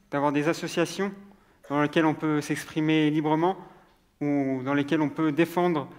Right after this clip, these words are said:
nos idées collectivement. Donc, euh, il faut utiliser ces associations pour, euh, faire le contre-pouvoir que nous pouvons animer, parce que c'est nécessaire pour la santé de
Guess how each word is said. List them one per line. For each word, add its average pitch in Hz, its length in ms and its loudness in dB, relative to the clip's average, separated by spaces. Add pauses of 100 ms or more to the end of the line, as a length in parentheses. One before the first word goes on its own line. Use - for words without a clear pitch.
(320)
nos 135 520 -2
idées 147 440 0
collectivement. 165 680 -2 (840)
Donc, 143 260 -4
euh, 139 220 -2 (220)
il 151 40 -6
faut 175 160 -2
utiliser 175 380 -2
ces 147 180 -6
associations 156 720 -4 (580)
pour, 147 200 0
euh, 135 220 2 (760)
faire 156 500 4 (340)
le 156 100 0
contre-pouvoir 160 800 -2 (420)
que - 100 -8
nous 147 140 -2
pouvons 143 560 -2 (720)
animer, 165 480 2 (840)
parce 151 160 -4
que 165 160 -2
c'est 151 480 4
nécessaire 170 540 0
pour 165 100 0
la 151 80 4
santé 160 320 -2
de 143 380 -2